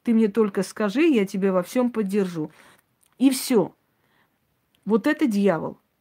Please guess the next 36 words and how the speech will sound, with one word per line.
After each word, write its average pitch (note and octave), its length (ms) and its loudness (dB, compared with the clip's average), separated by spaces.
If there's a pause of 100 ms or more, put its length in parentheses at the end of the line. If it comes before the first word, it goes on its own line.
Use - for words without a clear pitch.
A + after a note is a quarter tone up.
(200)
Это B3 420 0
дьявольское. G3 960 0
Вот F#3+ 160 -2
когда G#3+ 280 0
говорят: G3 360 0 (440)
"Он B3 180 2
дьявольски A#3 760 2
хороший" A3+ 520 0
и - 20 -8
так A#3 180 -2
далее. D4 260 4
Нет, A3 280 6
дорогие F#3+ 320 -2
друзья, G3 280 0
это A#3+ 140 0
не A3+ 140 4
относится A#3 440 -2
к E3+ 60 -10
дьявольским F#3 600 0
мужчинам. F3 540 -4
Как F#3+ 180 -4
правило, A#3 320 2
дьявольски G#3+ 520 0
хорошие — A3 560 -2
это, F#3 200 -4 (480)
э, - 120 -12 (100)
альфонсы, C4+ 840 0
это G3+ 760 0
такие G3+ 300 -6
шалопаи, A#3+ 920 2
это G3+ 240 -4
безответственные G3+ 720 -2
мужчины, A3 560 0
они A#3+ 200 4
дьявольски E3+ 560 -2
хороши. D#3+ 560 -10